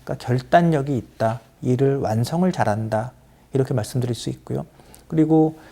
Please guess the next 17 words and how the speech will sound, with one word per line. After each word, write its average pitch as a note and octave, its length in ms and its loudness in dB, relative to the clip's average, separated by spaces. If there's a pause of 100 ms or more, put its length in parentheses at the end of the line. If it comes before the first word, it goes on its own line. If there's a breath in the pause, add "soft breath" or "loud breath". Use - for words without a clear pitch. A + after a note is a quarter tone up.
(580 loud breath)
그 D3+ 420 -2
정정 F3+ 360 4
회장의 F#3+ 300 4
글씨를 D3+ 480 0
보면 D#3 340 -2 (880 loud breath)
그 - 160 -14
강함도 G3+ 720 6
있지만 D3 520 2
약간의 D3 460 2
부드러움도 G#3+ 640 4
있어요. A#2 500 -2
그거, C#3+ 380 -2 (100)
그게 D#3 260 2
있기 C3+ 280 -2
때문에 C3 360 0
융통성이 F#3 720 2
있다. A#2+ 440 -6